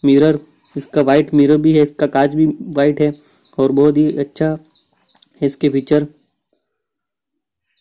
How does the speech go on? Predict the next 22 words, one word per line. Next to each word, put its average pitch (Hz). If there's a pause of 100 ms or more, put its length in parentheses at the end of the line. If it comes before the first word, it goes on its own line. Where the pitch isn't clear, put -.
(1700)
इसके -
future 147
भी 151
बहुत 151
अच्छे 147
हैं। 151
दो 143
हज़ार 147 (1160)
Gorilla 147
Glass 143
भी 151
है 151
इसके 147
अंदर, 151
Gorilla 139
Glass 147 (240)
बहुत 147
ही, 151 (420)
इससे 147
image 147
भी 156
ने, 156